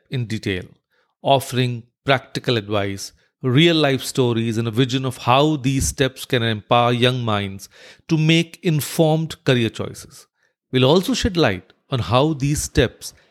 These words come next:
can be especially relevant to those students who aspire to study abroad, opening up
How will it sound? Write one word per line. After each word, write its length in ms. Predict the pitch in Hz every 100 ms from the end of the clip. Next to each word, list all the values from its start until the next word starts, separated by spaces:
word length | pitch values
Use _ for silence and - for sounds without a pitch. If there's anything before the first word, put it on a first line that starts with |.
| _
can 260 | 143 127 123
be 240 | 139 131 _ -
especially 680 | - - - 160 180 185
relevant 640 | 135 127 139 110 92 90 _ _ _ -
to 100 | 151
those 400 | 107 170 208 -
students 580 | - 160 120 104 107 - _ _
who 160 | - 165
aspire 600 | 160 - - 156 147 156
to 120 | 160
study 300 | 143 - 113
abroad, 420 | 110 98 - - _ _ _ _ -
opening 480 | 151 - 147 139
up 280 | 123 - _